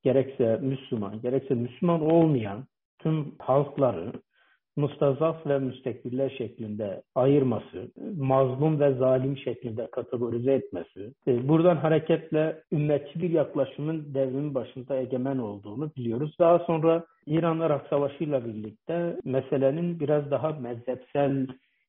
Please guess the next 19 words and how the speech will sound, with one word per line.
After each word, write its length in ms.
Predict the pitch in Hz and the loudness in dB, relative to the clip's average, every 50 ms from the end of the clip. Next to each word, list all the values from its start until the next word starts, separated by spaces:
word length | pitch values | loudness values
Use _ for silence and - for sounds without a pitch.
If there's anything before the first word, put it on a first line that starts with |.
| _ _ _ 135 | _ _ _ -2
e, 60 | 123 110 107 104 104 104 107 110 | 0 0 0 -2 -2 -4 -4 -2
boyuta 380 | 127 131 127 127 131 143 139 - | 0 0 0 0 0 -2 -4 -4
taşındığını 760 | - 120 110 - 120 113 110 101 98 104 101 120 151 160 139 | -6 -8 -8 -8 -10 -10 -10 -10 -10 -10 -6 -6 -4 0 2
veya 340 | 127 123 127 131 131 123 120 | 4 4 4 4 4 2 0
evrildiğini 540 | 113 117 120 117 117 117 120 117 123 131 | 0 -2 -2 -2 -2 -2 -2 -2 -2 -2
söyleyebiliriz. 680 | 127 - - 110 101 98 104 101 101 104 101 131 185 202 - _ _ _ _ | -2 -2 -2 -4 -2 -2 -4 -4 -6 -6 -6 -8 -8 -8 -12 _ _ _ _
Bu 100 | 165 185 | 2 4
yüzden 440 | 196 180 160 151 170 175 185 233 403 381 - 170 | 4 4 4 2 0 0 0 0 -2 -4 -2 2
İran'ın 680 | 175 185 180 175 175 165 170 170 175 170 156 135 117 | 6 6 8 8 6 4 4 2 0 0 -2 -2 0
devrim 360 | 127 131 131 131 151 175 170 170 | 0 2 2 2 0 -2 -4 -4
sonrası 580 | - - 151 147 143 139 139 139 139 - 151 | -4 -4 -2 -2 0 0 0 -2 -2 -4 -6
özellikle, 680 | 135 127 117 120 131 123 127 135 143 139 - - 120 | -6 -6 -6 -4 -6 -6 -4 -6 -8 -8 -6 -4 -2
e, 680 | 120 117 - - 262 180 120 104 98 98 101 101 107 110 - | -2 -2 -2 -4 -4 -4 -2 -2 -2 -4 -4 -4 -6 -6 -4
A 260 | 131 123 123 120 117 | -2 -2 -2 -2 -2
B 160 | 127 123 117 131 | -4 -2 0 0
D 280 | 139 135 127 127 117 | 2 2 2 0 -2
ve 120 | 117 107 - | -4 -4 -4
İsrail 500 | 113 - _ - 139 139 143 131 117 - - | -8 -14 _ -2 0 2 2 2 0 -4 -8
karşıtlığı, 720 | - 120 113 - - - - - _ 120 120 135 170 208 | -8 -8 -8 -8 -12 -18 -20 -16 _ -8 -6 -4 -4 -6